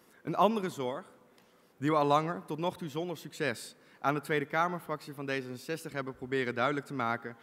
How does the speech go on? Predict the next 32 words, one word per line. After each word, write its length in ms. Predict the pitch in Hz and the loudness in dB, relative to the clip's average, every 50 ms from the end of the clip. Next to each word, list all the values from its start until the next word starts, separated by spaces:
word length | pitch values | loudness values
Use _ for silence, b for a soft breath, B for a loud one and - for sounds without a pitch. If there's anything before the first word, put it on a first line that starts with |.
| B B B | B B B
gaat 220 | B 139 139 131 | B 0 0 0
over 180 | 143 123 139 - | 0 -2 -2 -2
ecstasy. 520 | 143 135 - - 131 117 - - 92 82 - _ _ _ _ _ _ _ b b b b b b b | -4 -4 -4 -6 -10 -10 -10 -10 -14 -14 -16 _ _ _ _ _ _ _ b b b b b b b
Maandelijks 480 | b 123 143 170 196 196 185 180 - - | b 4 4 4 4 4 0 -2 -2 -2
wordt 180 | 170 165 151 | -4 -4 -4
de 60 | 147 | -2
drug 220 | 127 139 160 160 165 | 0 2 2 2 0
door 140 | 151 147 127 | -2 -4 -4
zo'n 140 | 143 135 | -4 -6
veertigduizend 1080 | - - - 160 165 180 175 160 135 120 131 131 135 143 139 131 139 131 131 - - - _ b b b b b | -8 -6 -4 -4 -4 -4 -4 -8 -8 -2 0 2 2 2 0 -2 -6 -10 -12 -14 -18 -20 _ b b b b b
Nederlandse 500 | 127 127 131 127 123 120 117 113 - 117 | -2 0 0 0 0 -2 -4 -4 -4 -4
jongeren 300 | 117 113 110 104 101 101 | -4 -2 -2 -4 -8 -10
gebruikt. 560 | - 104 98 95 92 90 90 - - - _ b b b b b b | -12 -12 -10 -8 -8 -8 -10 -14 -18 -20 _ b b b b b b
Afgelopen 580 | b 147 156 - - 160 151 147 147 147 135 | b 0 0 0 -2 -4 -2 -2 -4 -4 -6
na-, 240 | 131 131 135 123 139 | -6 -6 -6 -6 -6
najaar 380 | 113 139 135 143 151 151 143 131 | -4 -2 -2 0 0 0 -2 -4
overleden 400 | 131 120 131 123 123 117 117 107 | -6 -6 -4 -4 -4 -4 -4 -6
drie 160 | 135 160 151 | -8 -8 -6
van 160 | 151 147 131 | -4 -4 -2
hen 300 | 123 123 123 127 135 139 - B B B B B B B B | -2 -2 -2 -2 -4 -8 -14 B B B B B B B B
tijdens 320 | 135 131 139 135 123 - | 4 4 4 4 2 -2
het 140 | 127 - - | -6 -8 -4
Amsterdam 440 | 127 127 123 - 117 117 107 110 101 | -4 -4 -4 -4 -6 -8 -6 -6 -6
Dance 300 | 107 107 107 98 - 101 | -6 -8 -8 -10 -12 -14
Event. 360 | 87 98 85 87 - - - _ _ _ _ b b b b b b b | -12 -12 -12 -14 -14 -20 -20 _ _ _ _ b b b b b b b
Straatdealers 600 | - - - 147 156 170 160 160 170 156 143 120 | -10 0 4 6 6 6 4 2 0 -2 -2 -2
hadden 180 | 135 131 127 - | -4 -4 -4 -6
vervuilde 380 | 135 117 107 117 110 107 107 | -6 -4 -2 -2 -2 -2 -4
pillen 260 | - - 127 120 110 | -4 -4 -4 -2 -2
in 60 | 104 98 | -4 -6
omloop 320 | 90 101 101 98 92 90 | -6 -6 -6 -6 -6 -8
gebracht. 460 | - 98 85 92 90 87 - - - | -10 -12 -10 -10 -10 -10 -12 -16 -20